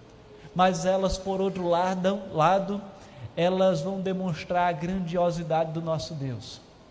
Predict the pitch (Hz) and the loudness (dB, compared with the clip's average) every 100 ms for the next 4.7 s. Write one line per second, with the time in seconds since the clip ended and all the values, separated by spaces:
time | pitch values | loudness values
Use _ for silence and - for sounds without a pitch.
0 | - - - - - 190 247 233 226 196 | -20 -20 -20 -16 -4 0 0 2 0 -2
1 | - - - 220 220 - 277 320 320 330 | -6 -8 0 0 0 -2 -2 -2 -4 -2
2 | 330 - - - - - - - - - | -2 -6 -8 -14 -20 -20 -20 -20 -20 -20
3 | - - - 415 294 269 - - 294 - | -20 -20 -6 -4 -2 -4 -6 -6 -10 -4
4 | 233 226 185 143 117 - - | -2 0 0 -2 -4 -8 -14